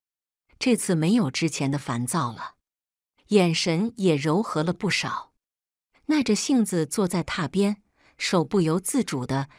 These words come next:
就要抚上我的肚子，吓了我一跳。“王爷这是作何？”我大声惊叫，吓得他手又缩了回去，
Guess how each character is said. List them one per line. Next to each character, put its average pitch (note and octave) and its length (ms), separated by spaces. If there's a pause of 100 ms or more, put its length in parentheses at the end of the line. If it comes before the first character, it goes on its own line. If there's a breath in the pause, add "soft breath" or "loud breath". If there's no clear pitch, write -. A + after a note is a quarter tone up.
(140 soft breath)
就 C4 180
要 F#3+ 180
抚 B2+ 280
上 F3+ 320
我 A#2+ 100
的 B2 100
肚 E3 280
子， - 240 (640)
吓 A#3 260
了 F3 120
我 C#3+ 120
一 C#3 160
跳。 - 400 (680)
“王 F3 260
爷 F3 180
这 A3 160
是 D#3 160
作 D#3+ 220
何？” B2 420 (680)
我 E3 140
大 F3+ 220
声 F3+ 240
惊 G3+ 260
叫， - 380 (680)
吓 C#4+ 260
得 F#3+ 100
他 G#3 200
手 C3 300
又 F#3 200
缩 C#4 280
了 A#3+ 100
回 A#2+ 280
去， - 300